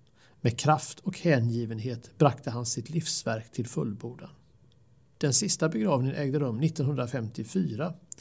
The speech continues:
då kvarlevorna efter gårdskaren vid Appelvikens kustsanatorium, Sven Andersson, gravsattes.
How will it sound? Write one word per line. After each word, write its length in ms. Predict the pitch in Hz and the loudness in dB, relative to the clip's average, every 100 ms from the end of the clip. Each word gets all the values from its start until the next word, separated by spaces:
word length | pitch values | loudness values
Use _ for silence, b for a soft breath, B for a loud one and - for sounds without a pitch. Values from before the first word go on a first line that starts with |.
| B B | B B
då 140 | - 127 | 0 4
kvarlevorna 600 | - 170 135 127 120 127 | 8 8 8 0 -2 -4
efter 200 | 123 131 | -4 -4
gårdskaren 760 | 120 160 123 - - 123 117 123 | 2 2 2 -4 -2 0 0 -2
vid 100 | 135 | -4
Appelvikens 600 | 143 - 117 113 120 110 | -4 -4 -6 -6 -8 -6
kustsanatorium, 840 | - 135 - 113 104 - 127 110 | 0 0 0 -2 -6 -10 -8 -4
Sven 300 | 113 - 123 | 0 2 2
Andersson, 540 | 131 127 110 113 117 120 | 0 -4 -6 -8 -10 -6
gravsattes. 880 | 131 120 - - - - - - | -4 -4 -6 -8 -12 -10 -8 -8